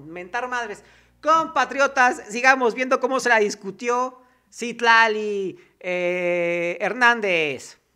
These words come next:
<laughs> Todo el tiempo le había dicho Citlali Rodríguez, Citlali Hernández. ¿Saben qué? Para estar seguros cómo es. Citlali Hernández, compa, chingado.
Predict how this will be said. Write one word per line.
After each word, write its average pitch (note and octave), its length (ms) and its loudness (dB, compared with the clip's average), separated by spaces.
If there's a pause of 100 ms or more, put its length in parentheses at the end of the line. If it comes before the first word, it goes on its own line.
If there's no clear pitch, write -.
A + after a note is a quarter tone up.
(100)
<laughs> - 440 -6
Todo C#4 180 4
el F4+ 160 -2
tiempo D4+ 340 0
le D#4 120 0
había A#3+ 160 0
dicho D4 200 -4
Citlali B3+ 300 0
Rodríguez, G#3+ 720 -4 (640)
Citlali A#3 380 -2
Hernández. A3 680 -4 (340)
¿Saben D#4+ 260 2
qué? E4+ 100 6
Para D#4 180 6
estar C4+ 200 0
seguros C#4+ 360 -6
cómo B3+ 200 -4
es. E4 200 -10 (560)
Citlali C#4 680 2
Hernández, A3 800 -6
compa, D3+ 580 -8
chingado. E3+ 580 -4